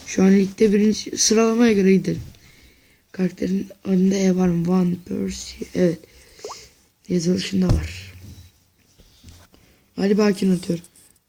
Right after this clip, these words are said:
Kadın mı? Hayır. Hiç evlendi mi? Bilmiyorum. Evlenmiştir ama. Futbol. Evet, futbolcu zaten. Türk mü? Hayır.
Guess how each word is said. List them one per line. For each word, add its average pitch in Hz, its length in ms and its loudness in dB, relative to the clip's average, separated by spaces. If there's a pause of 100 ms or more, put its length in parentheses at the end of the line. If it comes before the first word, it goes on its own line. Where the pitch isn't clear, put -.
Kadın 180 280 -2
mı? 175 260 2
Hayır. 180 380 0 (1600)
Hiç 190 220 -4
evlendi 196 440 4
mi? 190 200 2
Bilmiyorum. 185 540 4 (720)
Evlenmiştir 185 580 0
ama. 165 120 -6 (680)
Futbol. 185 640 0
Evet, 180 260 2
futbolcu 190 460 -2
zaten. 170 300 -6 (1700)
Türk 196 340 -6
mü? 196 260 2 (160)
Hayır. 180 640 0